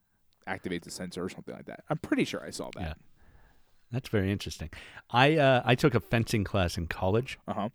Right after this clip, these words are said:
Speaker 2: And,
Speaker 1: 'Cause
Speaker 2: uh,
Speaker 1: you like bruises.
Speaker 2: <laughs> It was fun. It was fun. I took, I was required to take four phys ed classes, and I took fencing, swimming,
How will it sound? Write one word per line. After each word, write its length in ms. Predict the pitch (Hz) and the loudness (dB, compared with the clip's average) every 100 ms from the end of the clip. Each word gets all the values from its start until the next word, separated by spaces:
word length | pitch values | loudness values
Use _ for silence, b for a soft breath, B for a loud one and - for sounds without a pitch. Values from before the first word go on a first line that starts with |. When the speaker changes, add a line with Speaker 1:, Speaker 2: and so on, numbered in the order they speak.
| _ _ - - | _ _ -16 0
Speaker 2:
And, 540 | 107 101 95 90 90 - _ _ _ _ _ _ | 4 4 4 2 -2 -10 _ _ _ _ _ _
Speaker 1:
'Cause 160 | - 101 | -2 2
Speaker 2:
uh, 60 | 95 | 4
Speaker 1:
you 60 | 143 | 4
like 220 | 107 - | 2 0
bruises. 640 | 98 139 113 87 - - - _ _ _ _ _ _ _ _ - | 6 6 6 0 -12 -16 -16 _ _ _ _ _ _ _ _ -6
Speaker 2:
<laughs> 60 | B B B B B - | B B B B B 2
It 80 | 226 | 4
was 120 | - | 6
fun. 200 | 175 - - | 4 2 -2
It 60 | 139 | 2
was 140 | 135 | 2
fun. 200 | - 87 - | 2 0 4
I 120 | 139 | 4
took, 300 | 151 185 - B B B B - | 6 4 2 B B B B 0
I 120 | 147 | 4
was 180 | 170 170 | 6 4
required 360 | 147 143 127 | 8 10 8
to 60 | 113 | 6
take 220 | - 104 | 4 4
four 260 | - 131 127 | 6 6 6
phys 220 | 120 104 | 6 6
ed 160 | 87 - | 4 2
classes, 440 | 78 71 78 78 | -4 -4 -6 -4
and 80 | 87 | -2
I 40 | |
took 320 | 85 95 87 - b b - | 2 2 0 -4 b b 0
fencing, 520 | - 135 - 143 127 | 4 6 6 4 2
swimming, 640 | - - 120 113 107 104 | -2 2 4 6 4 2